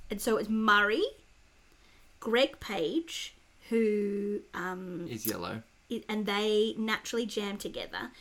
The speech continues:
Speaker 1: Anthony would ask his brother John, um, who was also in the Cockroaches, Anthony's band, and they would hang out and play, um, music and kind of talk about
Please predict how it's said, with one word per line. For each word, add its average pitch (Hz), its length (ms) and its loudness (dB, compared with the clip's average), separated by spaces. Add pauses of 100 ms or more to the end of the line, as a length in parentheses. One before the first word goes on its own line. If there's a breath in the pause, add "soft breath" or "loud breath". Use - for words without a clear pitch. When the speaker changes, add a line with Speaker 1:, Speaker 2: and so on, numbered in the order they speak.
(260 loud breath)
Speaker 1:
Anthony 254 400 -2
would 247 160 0
ask 214 300 -4
his 208 160 -6
brother 202 300 -2
John, 214 480 2 (680 loud breath)
um, 202 240 -4
who 220 140 -4
was 208 120 0
also 208 440 -2 (120)
in 202 460 -2
the 214 80 -4
Cockroaches, - 720 -6
Anthony's 170 500 -8
band, 170 440 -6 (440 loud breath)
and 208 260 -4
they 226 200 0
would 254 200 -2 (260)
hang 277 300 -4
out 220 240 -2 (100)
and 202 120 -10
play, 202 680 -4 (340)
um, 190 580 -6 (1300)
music 233 640 -2
and 190 120 -14
kind 208 160 -8
of 185 60 -12
talk - 220 -8
about 175 260 -4